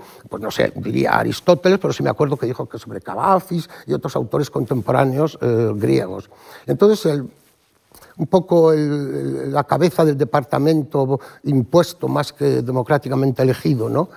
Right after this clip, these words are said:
Eh, que era un profesor de francés venido de Francia, eh, dijo, irónicamente, aunque hizo el ridículo con su intervención, dice: "Yo voto y pido el voto unánime para este señor que ha escrito sobre literatura clásica griega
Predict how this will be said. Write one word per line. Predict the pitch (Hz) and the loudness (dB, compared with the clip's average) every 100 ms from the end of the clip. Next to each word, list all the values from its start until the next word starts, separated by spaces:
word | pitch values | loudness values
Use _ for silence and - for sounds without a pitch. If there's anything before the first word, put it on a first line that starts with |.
| - - - | -20 -20 -2
Eh, | 139 139 120 | 2 2 2
que | 160 | 2
era | |
un | 143 | 2
profesor | 135 123 147 | -2 0 2
de | 139 | 2
francés | - 123 117 156 127 | 0 -6 0 0 0
venido | 117 139 143 | 0 0 0
de | |
Francia, | - 151 135 - 143 - - - - _ | 0 0 0 0 -2 -2 -12 -20 -20 _
eh, | 151 147 143 139 - _ _ _ _ _ _ _ _ _ _ - _ - | 4 4 4 0 -4 _ _ _ _ _ _ _ _ _ _ -20 _ -8
dijo, | 135 180 214 214 - 147 139 151 | 0 4 4 2 0 -8 -4 2
irónicamente, | 147 151 139 - 131 156 127 165 220 - 117 | 4 4 2 -2 0 0 2 0 0 -4 -6
aunque | 113 - | -6 -4
hizo | 135 139 | 0 0
el | |
ridículo | 113 127 139 135 143 | 2 0 0 2 0
con | 151 131 | 0 -2
su | 127 | -2
intervención, | 120 123 127 123 151 151 - - - - | -2 0 -2 0 2 2 0 -10 -18 -4
dice: | 143 151 | 0 0
"Yo | 127 190 | 2 2
voto | 175 233 - | 2 2 2
y | 185 | -2
pido | - 180 | 0 2
el | 190 | 2
voto | 151 180 185 147 - - - | 2 0 0 -4 -4 -8 0
unánime | 139 131 139 151 165 156 147 | 0 2 2 4 4 2 2
para | 147 | 0
este | 143 - | -2 -6
señor | 147 147 139 165 - - - | -6 0 2 2 0 -14 -4
que | |
ha | 160 | -2
escrito | - 170 165 156 | 0 -2 0 -2
sobre | - 147 139 135 | 0 0 0 -2
literatura | 131 131 120 135 - 170 | -4 -4 -2 -2 2 0
clásica | - 156 151 143 139 | 2 0 0 -6 -6
griega | 135 147 139 | -2 0 0